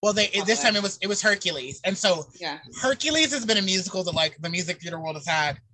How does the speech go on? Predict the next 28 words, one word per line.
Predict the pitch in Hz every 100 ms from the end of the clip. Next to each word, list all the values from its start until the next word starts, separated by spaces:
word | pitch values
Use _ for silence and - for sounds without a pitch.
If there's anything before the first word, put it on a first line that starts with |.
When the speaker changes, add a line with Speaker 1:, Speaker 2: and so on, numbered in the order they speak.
| _ _ -
Speaker 1:
qualms, | - 196 180 175 175
like, | 170 - -
wanting | 160 175 180 180
to | 180
see | 190
for | 165 160
years. | 151 160 170 185 208 - - - -
And | 180
so | 196
they | 190
did, | 185 202
like, | - 180
a |
summer | - 180 165
theater | 156 151 160 165 180
works | 165 175 - - 165
version. | 170 185 190 196 214 - _ - - _ -
So, | - 262
like, | 226 190 - _ _ _
tickets | - 269 330 285 -
were | 208 214 175 156 143 - _ _ -
sold | - - 220 165
out | 170 - - - _ _ _ - _ 170 175
really | 262 226
Speaker 2:
Yeah. | 165
Speaker 1:
quick. | 170 175
And, | 214
like, | 240 196